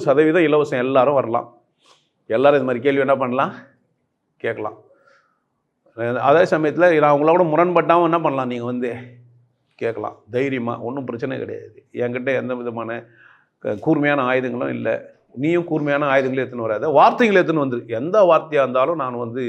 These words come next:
எதுக்குமே நான் வந்து தடை சொல்லவே மாட்டேன். எந்த தமிழ்ல எந்த வார்த்தையும் தவறானதா இருக்காது. எல்லா சொல்லும் பொருள் குறித்தனவே. அதனால இங்க செய்-, இந்த, இந்த மொழியோட அழகான ஒரு, ஒரு விஷயம் இருக்குது.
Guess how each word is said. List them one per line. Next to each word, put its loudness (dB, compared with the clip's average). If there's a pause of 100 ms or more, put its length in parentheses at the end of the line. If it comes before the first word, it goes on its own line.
(800)
எதுக்குமே 2
நான் 2
வந்து -2 (180)
தடை 0
சொல்லவே -2
மாட்டேன். -8 (960)
எந்த 2 (120)
தமிழ்ல 4
எந்த 4
வார்த்தையும் 2
தவறானதா 4
இருக்காது. -4 (1040)
எல்லா 2 (100)
சொல்லும் 2 (680)
பொருள் 2
குறித்தனவே. -2 (1120)
அதனால 0
இங்க -2
செய்-, 0
இந்த, 0 (220)
இந்த -2 (120)
மொழியோட 4 (120)
அழகான 2 (140)
ஒரு, -2 (240)
ஒரு -4
விஷயம் -2
இருக்குது. -4